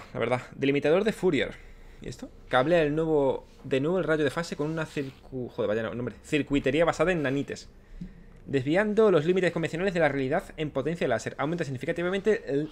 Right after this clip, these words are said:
rendimiento calorífico. Me la pela. Vale,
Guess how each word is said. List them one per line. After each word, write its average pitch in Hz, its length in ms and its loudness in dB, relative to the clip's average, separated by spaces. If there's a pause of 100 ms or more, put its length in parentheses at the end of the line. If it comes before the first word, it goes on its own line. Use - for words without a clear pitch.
rendimiento 139 440 -2
calorífico. 127 500 -2 (600)
Me 107 180 -8
la 98 120 -4
pela. - 220 -6 (880)
Vale, 156 260 6